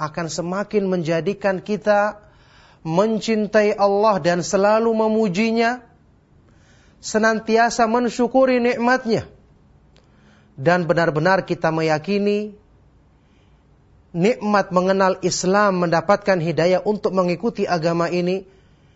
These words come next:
adalah merupakan sebesar-besar karunia yang Allah Subhanahu wa taala limpahkan kepada kita.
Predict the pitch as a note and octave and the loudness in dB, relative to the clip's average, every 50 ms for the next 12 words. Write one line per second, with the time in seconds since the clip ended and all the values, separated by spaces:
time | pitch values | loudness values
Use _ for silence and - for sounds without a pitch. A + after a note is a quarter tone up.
0 | _ _ _ _ _ - - D#3+ D3 D#3 D3+ D#3+ E3 E3 E3 D#3 D3+ C#3+ D3+ E3 | _ _ _ _ _ 0 2 2 2 2 2 0 0 0 -2 -2 -4 -4 -2 -2
1 | D#3+ D#3+ - E3 D#3+ D3+ C#3 - - - A3 G#3 F3+ F#3+ F#3+ - - F#3 E3+ E3 | -2 -2 -2 -4 -4 -4 -4 -8 -6 -4 -4 -2 -2 -2 -4 -2 -2 -2 -2 -2
2 | D3 E3 D3 - G3 F#3 F#3 F#3 F#3+ E3+ - - - F3 F3+ F3 F3+ G#3+ G#3 G#3 | -2 -4 -4 0 2 2 2 2 0 -4 -8 -10 -4 -2 -2 0 0 -2 -2 -2
3 | G3+ F#3+ F3+ E3+ E3 - - G3 G#3 G3+ G3+ F3+ - - F3+ D#3 - - F3 E3+ | -2 -2 -2 -2 -4 -4 -4 -2 0 2 0 0 0 -4 -8 -8 -4 -4 -4 -2
4 | E3 D#3 E3 D#3+ D#3 D3 - D3 D#3 D#3 D3 C#3+ C#3 C3 C#3+ C3 - - C#3 B2 | -2 -4 -2 -2 -2 -2 -2 -2 -2 0 0 -2 -4 -6 -8 -10 -6 -8 -8 -8
5 | A#2 B2+ - B2+ A#2+ A#2+ A2 B2+ A#2+ - A2+ - | -8 -8 -6 -4 -4 -4 -4 -6 -8 -10 -10 -18